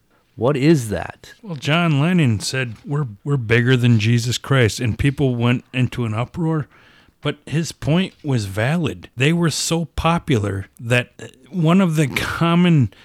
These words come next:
Speaker 2: messiahs of our world, Jesus Christ, was more forgotten about and not as, as, as revered as the Beatles. People thought he was being an egomaniac. No, he was actually saying, "What is wrong with us?"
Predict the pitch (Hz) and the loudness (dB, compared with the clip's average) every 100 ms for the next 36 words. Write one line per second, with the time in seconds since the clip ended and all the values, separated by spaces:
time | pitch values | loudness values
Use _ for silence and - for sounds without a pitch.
0 | _ _ 147 - - 151 170 165 117 110 | _ _ -8 -4 -2 -2 0 0 0 -2
1 | 107 - 127 117 110 104 110 165 180 120 | -6 -8 -6 -4 -2 -4 -4 -4 -2 -4
2 | 92 - _ _ - 123 170 175 185 - | -8 -20 _ _ -8 -4 -2 -2 -6 -4
3 | 185 156 104 - _ _ _ _ _ _ | -2 0 -2 -4 _ _ _ _ _ _
4 | 131 123 110 131 143 139 117 127 151 123 | -2 -2 0 0 0 -4 -4 -4 -4 -4
5 | 101 104 107 104 107 127 127 107 - 113 | -4 -4 -4 -6 -4 -4 -4 -6 -8 -10
6 | 101 - 110 90 - 147 123 104 98 127 | -10 -10 -10 -10 -12 -2 -2 0 0 2
7 | 180 135 98 - _ _ 135 120 113 101 | 4 4 2 -4 _ _ -2 -2 -4 -4
8 | 135 190 104 107 - - - _ - 185 | -4 -4 -6 -8 -20 -20 -20 _ -6 -4
9 | 175 147 151 151 147 147 110 135 143 131 | -2 0 0 2 2 0 -2 -2 2 2
10 | 131 120 113 143 151 107 131 135 120 175 | 2 0 0 0 0 -2 -4 -2 -2 -2
11 | 139 135 143 - 117 - 156 135 120 120 | -2 -2 -2 -6 -6 -4 -2 -2 -2 -4
12 | 165 104 98 101 147 208 175 - - - | -4 -6 -8 -6 -4 -2 -2 -4 -10 -12
13 | - | -14